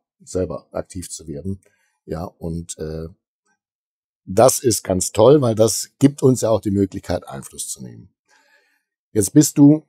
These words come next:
seit vier Jahren am Stück sozusagen in Kanada, in dieser Umgebung, in dieser Weite, in dieser Ruhe, in dieser Selbstversorgung und so weiter, trotzdem immer aktiv geblieben.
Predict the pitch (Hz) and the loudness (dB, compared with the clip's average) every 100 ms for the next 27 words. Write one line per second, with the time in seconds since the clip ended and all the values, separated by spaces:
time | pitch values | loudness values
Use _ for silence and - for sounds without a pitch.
0 | _ _ 98 110 107 104 - 113 113 101 | _ _ 0 2 2 0 -10 -2 0 0
1 | 90 87 104 101 - 78 71 - - - | -2 -6 -10 -12 -14 -14 -16 -18 -16 -4
2 | 131 - _ _ _ _ _ _ _ _ | -4 -4 _ _ _ _ _ _ _ _
3 | _ _ _ _ _ _ _ _ _ 92 | _ _ _ _ _ _ _ _ _ -10
4 | 87 85 87 87 73 73 95 98 110 107 | -8 -8 -8 -8 -12 -16 -6 -2 -2 -2
5 | 110 110 85 82 92 92 90 - 95 78 | -6 -8 -16 -12 -10 -8 -8 -10 -16 -16
6 | - 101 110 110 107 87 82 76 76 71 | -8 -4 -4 -4 -4 -6 -10 -16 -16 -14
7 | 82 110 107 104 98 87 80 78 73 90 | -8 -8 -6 -8 -8 -14 -16 -18 -12 -6
8 | 107 110 - 95 95 80 78 92 - - | -2 -2 -4 -8 -10 -10 -8 -8 -8 -8
9 | 90 98 92 87 92 85 85 87 82 - | -4 -4 -4 -6 -12 -8 -6 -6 -6 -4
10 | 117 - 123 135 131 107 101 - 127 - | -4 -2 -4 -2 -4 -4 -10 -6 -6 -6
11 | 95 78 85 117 | -12 -10 -10 -12